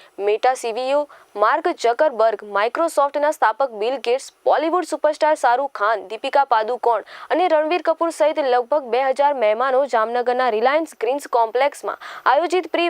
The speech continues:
વેડિંગ સેરેમનીમાં હાજરી આપી રહ્યા છે. અમેરિકન ગાયક જે બ્રાઉન અને લોકપ્રિય રેપર નિકી મિનાજના સંગીત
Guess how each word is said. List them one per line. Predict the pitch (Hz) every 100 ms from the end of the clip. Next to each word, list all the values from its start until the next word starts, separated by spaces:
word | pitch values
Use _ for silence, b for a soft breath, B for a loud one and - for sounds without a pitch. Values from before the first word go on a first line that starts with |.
| 320
વેડિંગ | 320 320 311
સેરેમનીમાં | 285 294 311 294 285 277
હાજરી | 208 214 285 220
આપી | - 240
રહ્યા | 185 165 -
છે. | - - B B B
અમેરિકન | 208 226 240 247 254 214
ગાયક | 208 226 214
જે | 277 226
બ્રાઉન | 214 240 330 277
અને | 302 240
લોકપ્રિય | 233 302 285 294 285
રેપર | 208 220 294 277
નિકી | 214 214 320 269
મિનાજના | 226 254 262 285 294
સંગીત | 220 220 254 247